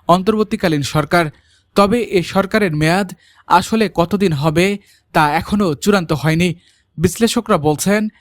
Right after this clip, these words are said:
বিদ্যমান সংবিধানে অন্তর্বর্তীকালীন সরকারের কোনো রূপরেখা নেই, ফলে সংবিধানের বাইরে গিয়ে এ সরকার গঠন করতে হবে। অন্তর্বর্তীকালীন সরকার গঠন হলেও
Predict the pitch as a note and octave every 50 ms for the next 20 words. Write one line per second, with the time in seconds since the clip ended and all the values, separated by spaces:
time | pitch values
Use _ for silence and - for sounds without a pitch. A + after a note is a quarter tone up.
0 | _ _ _ _ - C#3 C#3+ F3+ G3 F3 A3 A3 G#3+ A3+ G#3+ F#3+ - F#3+ F3+ F3+
1 | F3 G3+ F3+ F#3+ G3+ G#3+ G#3 E3+ C#3 - - F3 F3+ F3 - G3 G#3 G#3 - G#3+
2 | - F3 D#3+ D3 D3 D3 - - E3 D3+ - D#3+ D#3+ F#3 G#3 G3+ G3+ - - -
3 | - - _ _ - G#3 G3+ G#3+ G3+ D#3+ D3 F3+ G#3 G3+ F#3 F3 D#3+ - - E3+
4 | E3 F3 F#3 E3+ E3 _ _ _ _ _ _ _ - G3+ G#3+ A3+ G#3+ - - F#3
5 | F#3 F3+ F3+ F#3+ F#3+ G#3 G#3+ G#3 F3 D3+ C#3+ D3+ D#3+ E3+ E3+ D#3 C#3 C#3+ D#3 E3+
6 | F3+ G3+ G#3+ G#3 - _ _ _ _ - D#3 D#3+ - - F#3+ G3+ G3 - G#3 F#3+
7 | D#3 C#3 E3 E3+ - - G#3 F#3+ E3+ D#3+ - - D#3+ C#3+ E3 D#3+ F#3 F#3 D#3+ -
8 | _ _ _ _ F3 F3 F#3+ G3 G#3 A#3+ A#3 G#3 A#3+ - - A#3+ - A#3+ A#3 A#3
9 | A#3 A3 - F#3+ F#3 F#3 G3 A3 G3+ F3 D#3+ - - D#3+ D3+ D#3 E3 F3 F#3+ G#3
10 | A3+